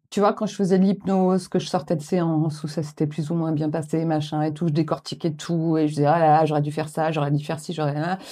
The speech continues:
il y avait une espèce de truc de compétence qui se mettait, euh, en place, euh, le vouloir bien faire, euh, et en fait, quand je fais mes soins énergétiques, comme je t'ai dit, comme en fait, je suis là et je suis pas là.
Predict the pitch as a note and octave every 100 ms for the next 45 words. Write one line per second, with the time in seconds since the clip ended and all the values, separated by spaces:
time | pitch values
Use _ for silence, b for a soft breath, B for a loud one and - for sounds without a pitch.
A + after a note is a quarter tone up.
0 | B B _ F3+ F#3 G3 G3 G#3+ A3 F3
1 | F#3+ G3+ G3+ A3+ F#3+ D#3 A3+ G#3+ A3 G#3+
2 | A#3+ - G3+ - F#3+ F3+ F#3+ F#3+ F#3 D#3+
3 | D3+ D3 C#3+ C3+ C3 B2+ C3+ C3+ C3+ D3
4 | D3 E3+ G3+ B3 C#3+ - B B B B
5 | B B - F3 D#3+ D#3 D3+ D3 C#3 C#3+
6 | D3 D#3+ D3+ D#3 F3 F#3 F#3 F3 F3 F3+
7 | - E3+ F3+ F#3 F#3+ D#3+ D3 C#3+ C#3 C#3
8 | C3+ B2 B2 - - E3+ E3 D#3 A#3+ B3
9 | - G3 - F#3+ F3+ F3 E3+ E3+ E3 D#3
10 | D#3 D3+ B3+ - G3 G3 - G#3+ D4+ B3+
11 | F#3+ F3+ D3+ A3+ F3 - F#3 F3+ B3+ G#3+
12 | - B3 G3 -